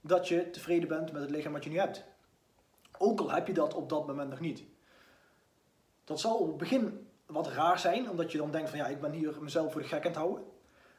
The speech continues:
Maar dat is het mooie aan het onderbewustzijn, eh, dat hoe vaak je dat gaat zeggen, eh, dat het onderbewustzijn uiteindelijk echt gaat geloven dat het zo is.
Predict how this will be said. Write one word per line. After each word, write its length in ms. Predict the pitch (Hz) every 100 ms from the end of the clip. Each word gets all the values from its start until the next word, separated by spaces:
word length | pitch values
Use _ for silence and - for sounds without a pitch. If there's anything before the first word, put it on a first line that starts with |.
| _
Maar 180 | 135 135
dat 180 | 202
is 80 | 196
het 120 | 185
mooie 340 | 165 196 190 170
aan 140 | 165
het 180 | 151 -
onderbewustzijn, 840 | 208 196 165 147 185 175 208 285 - - _ _ _ _ _ _ _ _ -
eh, 300 | 139 151 147
dat 260 | 147 143 139 135
hoe 120 | 151
vaak 360 | - 185 208
je 100 | 185
dat 180 | 147 101
gaat 200 | - 131
zeggen, 360 | - 196 302 339 - _ _ - - _
eh, 100 | -
dat 140 | 156 151
het 140 | -
onderbewustzijn 500 | 170 165 175 208 185
uiteindelijk 460 | 165 165 185 180 - -
echt 220 | 220 -
gaat 140 | 190
geloven 360 | - 175 185 170
dat 120 | 165
het 120 | 160
zo 120 | 165
is. 460 | 185 - - -